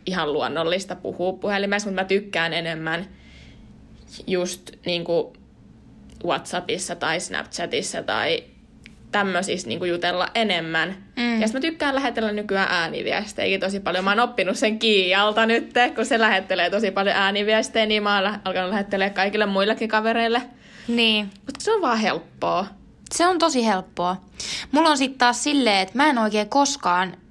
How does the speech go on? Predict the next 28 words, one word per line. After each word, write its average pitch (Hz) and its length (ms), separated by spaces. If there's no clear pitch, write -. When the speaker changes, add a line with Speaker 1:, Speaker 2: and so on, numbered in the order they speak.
Speaker 2:
Snappia 214 840
osannut 190 340
silloin. 190 320
Speaker 1:
<laughs> - 60
Sä 302 60
et - 120
oo 311 260
kyllä 302 200
oikeesti. 285 840
Speaker 2:
No 269 140
siis 277 180
kyllä 359 160
mä 202 160
osaan 269 460
käyttää, 208 880
mut 240 180
sit 320 160
mä 294 160
oon 294 100
jotenkin, 294 320
mä 220 140
unohan 247 480
vastaa 247 640
niihin, 254 640
mä 208 100
unohan 208 280
kattoo 220 600
niitä. 233 540